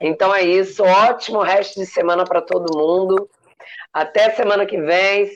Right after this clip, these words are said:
se Deus quiser, com ótimas notícias,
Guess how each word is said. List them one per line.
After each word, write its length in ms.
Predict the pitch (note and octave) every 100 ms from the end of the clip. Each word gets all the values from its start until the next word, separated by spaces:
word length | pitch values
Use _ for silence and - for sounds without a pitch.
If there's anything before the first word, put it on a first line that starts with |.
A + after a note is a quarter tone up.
| - _
se 140 | - F#3 D3+
Deus 300 | F3+ A3+ A3+
quiser, 360 | - F3+ G3+ G3+
com 80 | F#3
ótimas 520 | G3 A3 F#3 G3 F#3
notícias, 920 | G3 F3+ - - F#3+ G3+ - G#3+ G#3